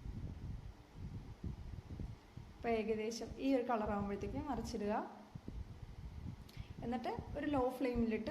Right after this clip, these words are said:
ഒരു അഞ്ച് മിനിറ്റ് ആ സൈഡും കൂടി, അടുത്ത സൈഡും കൂടി, ആ, ഇട്ട് കഴിഞ്ഞാൽ നമ്മുടെ ഫിഷ് ഫ്രൈ, പല്ലി മീൻ കറിയുടെ,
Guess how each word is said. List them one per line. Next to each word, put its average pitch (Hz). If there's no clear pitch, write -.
ഒരു 349
അഞ്ച് 247
മിനിറ്റ് 233
ആ -
സൈഡും 214
കൂടി, 196
അടുത്ത 214
സൈഡും 214
കൂടി, 214
ആ, 202
ഇട്ട് 208
കഴിഞ്ഞാൽ 202
നമ്മുടെ 226
ഫിഷ് -
ഫ്രൈ, 226
പല്ലി 269
മീൻ 247
കറിയുടെ, 208